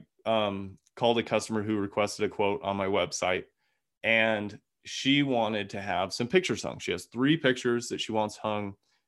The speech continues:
along her stairwell. And, you know, normally when I did this, when I started,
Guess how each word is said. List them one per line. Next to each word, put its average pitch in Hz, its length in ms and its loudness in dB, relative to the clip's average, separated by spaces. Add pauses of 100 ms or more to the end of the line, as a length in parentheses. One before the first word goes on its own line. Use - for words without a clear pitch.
(200)
along 107 340 0
her 104 100 -6
stairwell. 90 640 -2 (1040)
And, 123 400 4 (680)
you 131 140 6
know, 117 340 2
normally 185 480 6
when 151 140 6
I 139 100 8
did 123 160 6
this, 113 160 2
when 113 80 0
I 107 60 2
started, 98 580 -2